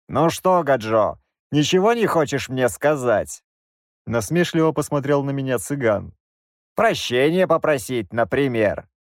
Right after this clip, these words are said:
«Да что ты заладил, Гаджо, Гаджо? Я тебе не Гаджо!» «А кто же ты тогда?» усмехнулся цыган. «Все люди либо Рома, либо Гаджо, вот так-то!» «Люди, говоришь?»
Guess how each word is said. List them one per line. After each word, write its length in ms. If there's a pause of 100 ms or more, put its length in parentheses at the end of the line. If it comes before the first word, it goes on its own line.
(460)
«Да 180
что 340
ты 200
заладил, 800
Гаджо, 640
Гаджо? 720 (360)
Я 280
тебе 300
не 120
Гаджо!» 680 (580)
«А 180
кто 340
же 160
ты 160
тогда?» 600 (420)
усмехнулся 640
цыган. 540 (680)
«Все 200
люди 280
либо 300
Рома, 680
либо 380
Гаджо, 580
вот 240 (100)
так-то!» 760 (600)
«Люди, 580
говоришь?» 880